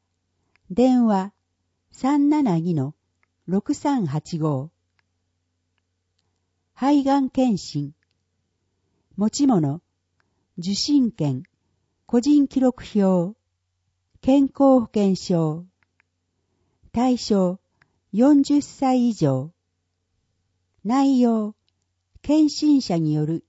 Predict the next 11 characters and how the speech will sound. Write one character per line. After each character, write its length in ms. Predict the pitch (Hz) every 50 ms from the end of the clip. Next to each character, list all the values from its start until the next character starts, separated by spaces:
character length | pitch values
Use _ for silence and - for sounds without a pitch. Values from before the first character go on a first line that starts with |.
| _ -
胸 220 | 302 311 302 269
部 200 | 214 185 165 -
X 460 | - 175 190 - _ - 285 - - 269
線 300 | - 277 277 269 262 247
撮 320 | - 254 240 - - -
影。 340 | 156 147 139 135 139 165 - _ _ _ _ _ _ _ _ _ _ _ _ _ _ _ _ _ _
核 280 | - 220 220 - 294 294
炭 240 | - 302 302 294 277
検 300 | - 277 277 269 233 -
査 140 | - 143
は 180 | 139 135 147